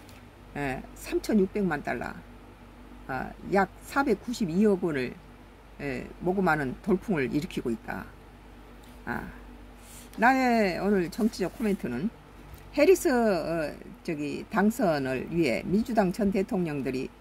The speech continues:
모두 힘을 합했습니다. 아, 그 같은 민주당들이 참 모양은 좋네요.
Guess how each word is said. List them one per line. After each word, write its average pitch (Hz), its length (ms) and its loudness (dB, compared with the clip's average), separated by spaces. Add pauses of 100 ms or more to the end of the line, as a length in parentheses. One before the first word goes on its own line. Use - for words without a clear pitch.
(120)
모두 214 260 2
힘을 180 420 0
합했습니다. - 640 -6 (1040)
아, - 240 -10 (280)
그 190 160 -2
같은 208 320 2
민주당들이 170 680 0
참 - 300 -4
모양은 220 380 4
좋네요. 156 500 0